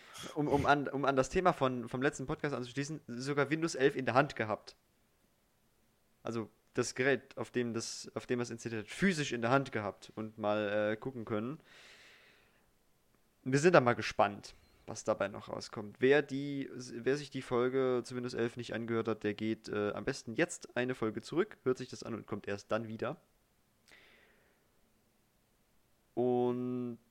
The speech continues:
dann, um das Ganze nämlich zu entzerren, weil eigentlich muss ich nämlich nach Hamburg. Hamburg ist eine unfassbar schöne Stadt. Ich war das letzte Mal in Hamburg, das dürfte schon quasi zehn Jahre her sein,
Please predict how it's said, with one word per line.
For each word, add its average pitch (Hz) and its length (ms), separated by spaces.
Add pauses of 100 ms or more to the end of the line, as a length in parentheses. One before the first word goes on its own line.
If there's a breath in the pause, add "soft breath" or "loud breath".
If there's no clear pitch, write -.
(800)
dann, 147 560 (1120 loud breath)
um 147 120
das 151 160
Ganze 160 220
nämlich 131 200
zu 117 100
entzerren, 147 300
weil 117 140
eigentlich 156 340
muss 156 180
ich 147 120
nämlich 131 240
nach 101 200
Hamburg. 95 520 (1700 soft breath)
Hamburg 180 440
ist 160 180
eine 120 80
unfassbar 180 460
schöne 110 260
Stadt. 127 340
Ich - 240
war 147 200
das 139 160
letzte 156 380
Mal 175 180
in 120 140
Hamburg, 156 400
das - 180
dürfte 147 300
schon 123 280
quasi 147 460
zehn 113 260
Jahre 160 280
her 110 220
sein, 165 340